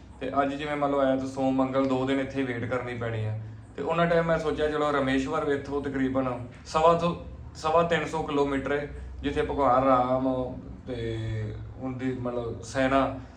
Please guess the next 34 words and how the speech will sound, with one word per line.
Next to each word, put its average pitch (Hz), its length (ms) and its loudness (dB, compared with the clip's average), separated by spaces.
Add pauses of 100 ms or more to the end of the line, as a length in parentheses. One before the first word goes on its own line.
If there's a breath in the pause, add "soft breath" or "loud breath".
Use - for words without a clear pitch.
(140)
ਜਿਹੜੇ 147 160 2
ਸਾਰੇ 151 360 4
ਗਏ 135 200 4
ਸੀਗੇ 135 220 -2
ਸ਼੍ਰੀਲੰਕਾ 127 580 0
ਨੂੰ। 98 140 -4 (320 loud breath)
ਤੇ - 60 -14
ਉੱਥੇ 170 200 0
ਗੁਰਦੁਆਰਾ 165 460 6
ਸਾਹਿਬ 170 260 4
ਵੀ 170 120 2
ਹੈਗਾ। 143 420 4 (380 loud breath)
ਅਹ, 139 260 4
ਧੰਨ 139 180 2
ਧੰਨ 139 140 0
ਗੁਰੂ 147 160 -4
ਨਾਨਕ 135 320 2
ਦੇਵ 143 200 4
ਜੀ 139 160 0
ਜਦੋਂ 139 340 4
ਆਪਣੇ 135 480 0 (200 loud breath)
ਉਦਾਸੀ 139 400 4
ਦੇ 165 140 -2
ਟਾਈਮ 131 300 2
ਤੇ 143 120 -2
ਸ਼੍ਰੀਲੰਕਾ 135 520 -2
ਨੂੰ 127 140 0
ਗਏ 117 200 -2
ਆ, 127 100 -4 (320 loud breath)
ਉੱਥੇ 139 200 -4
ਗੁਰਦੁਆਰਾ 131 380 0
ਸਾਹਿਬ 139 220 0
ਵੀ 143 60 -2
ਬਣਿਆ। 123 340 -2